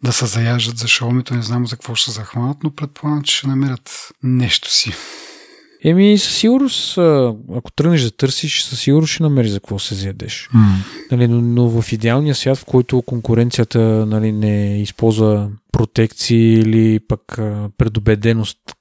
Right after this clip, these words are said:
Speaker 2: нали, ако приемем, че, а, тази атака срещу Huawei всъщност е, действително е, нали, има, как да кажа, подплатена с някакви реални с-,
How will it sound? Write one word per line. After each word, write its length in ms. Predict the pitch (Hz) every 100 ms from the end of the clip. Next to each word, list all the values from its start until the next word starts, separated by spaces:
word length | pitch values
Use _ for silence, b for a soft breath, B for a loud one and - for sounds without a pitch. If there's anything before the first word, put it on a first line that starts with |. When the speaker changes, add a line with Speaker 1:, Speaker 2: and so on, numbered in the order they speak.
| - -
Speaker 2:
нали, 200 | 135 127
ако 180 | 120 117
приемем, 280 | 127 117 131
че, 280 | - 131 127
а, 240 | 113 113
тази 320 | 110 117 117 123
атака 340 | 120 127 135
срещу 320 | - - -
Huawei 580 | - - 117 107 117 123
всъщност 480 | - 120 110 127 -
е, 60 | 110 _
действително 640 | 117 113 - 131 175 165
е, 260 | 156 139 135
нали, 200 | 131 127
има, 420 | 139 139 131 127 117 120
как 120 | 120
да 40 | 113
кажа, 260 | 117 113
подплатена 640 | - 117 - 113 - 123 131
с 180 | - 113
някакви 480 | 113 - - 117
реални 760 | 113 104 113 117 120 117 113 107
с-, 240 | - -